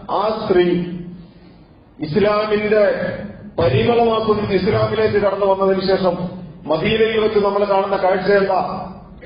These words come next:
നാല് മക്കൾ, "ഞങ്ങൾ യുദ്ധത്തിന് പോകുന്നില്ല, ഞങ്ങളെങ്ങാനും യുദ്ധത്തിന് പോയിട്ട് ഞങ്ങൾ കൊല്ലപ്പെട്ടാൽ ഞങ്ങളുടെ ഉമ്മ വീണ്ടും മാനസിക രോഗിയായി പോയെങ്കിലോ" എന്നുള്ള ആശങ്കയാണ് മക്കൾക്ക്. പക്ഷേ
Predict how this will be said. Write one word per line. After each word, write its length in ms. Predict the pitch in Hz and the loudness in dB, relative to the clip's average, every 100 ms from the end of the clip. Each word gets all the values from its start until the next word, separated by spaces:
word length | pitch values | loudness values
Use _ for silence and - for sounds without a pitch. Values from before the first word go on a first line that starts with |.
| - - - - | -16 -16 -18 -4
നാല് 340 | 143 190 214 | 0 2 2
മക്കൾ, 380 | 208 190 202 208 | 0 0 0 0
"ഞങ്ങൾ 520 | 160 127 151 185 202 196 | 0 0 0 2 2 2
യുദ്ധത്തിന് 380 | 190 208 208 | 2 2 2
പോകുന്നില്ല, 540 | 202 190 190 196 180 170 - - - - - - - - - - - - - - - - | 4 4 2 2 4 2 0 -4 -6 -10 -14 -16 -20 -20 -20 -20 -20 -20 -20 -20 -18 -4
ഞങ്ങളെങ്ങാനും 800 | 143 196 226 226 220 220 220 202 | 0 2 2 2 2 2 2 2
യുദ്ധത്തിന് 340 | 220 233 226 | 2 2 4
പോയിട്ട് 360 | 220 220 208 202 | 4 4 4 2
ഞങ്ങൾ 240 | 202 214 | 2 2
കൊല്ലപ്പെട്ടാൽ 800 | 196 185 202 220 220 214 196 196 | 2 2 2 0 2 2 0 0
ഞങ്ങളുടെ 300 | 185 208 208 | 2 2 2
ഉമ്മ 560 | 190 185 196 233 226 - - - - - - - - - - | 0 2 2 0 -2 -6 -10 -14 -20 -20 -20 -20 -20 -20 -20
വീണ്ടും 580 | 117 151 202 233 233 233 | -2 2 2 4 4 4
മാനസിക 500 | 208 226 220 214 220 | 2 2 0 2 2
രോഗിയായി 460 | 214 220 214 208 202 | 2 2 2 2 4
പോയെങ്കിലോ" 460 | 202 202 202 196 | 4 4 4 2
എന്നുള്ള 220 | 190 185 180 | 2 0 0
ആശങ്കയാണ് 760 | 175 190 190 202 202 185 170 | 0 0 0 0 2 2 2
മക്കൾക്ക്. 380 | 160 160 165 143 | 0 0 0 0
പക്ഷേ 220 | 156 151 | -2 2